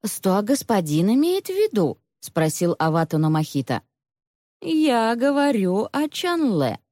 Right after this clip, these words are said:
Джан Джо сузил глаза и огляделся вокруг, словно не понимая, на что он смотрит. "В тот день мы отправились в храм Дзяньфу.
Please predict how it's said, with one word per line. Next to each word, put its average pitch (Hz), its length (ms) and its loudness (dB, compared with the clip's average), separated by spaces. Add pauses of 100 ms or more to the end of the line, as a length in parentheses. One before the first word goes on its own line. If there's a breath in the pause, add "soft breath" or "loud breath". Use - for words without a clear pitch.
(420)
Джан 151 340 0
Джо 185 240 0
сузил 156 420 -2
глаза 139 560 0 (140)
и 156 80 -2
огляделся 160 720 0
вокруг, 170 480 -2
словно 170 420 0
не 160 140 2
понимая, 143 580 0
на 156 140 0
что 147 240 -4
он 156 140 0
смотрит. - 640 -6 (640)
"В - 100 -20
тот 277 300 -2
день 202 440 2
мы 180 180 2
отправились 165 680 0
в - 80 -20
храм 156 460 0
Дзяньфу. 208 800 -2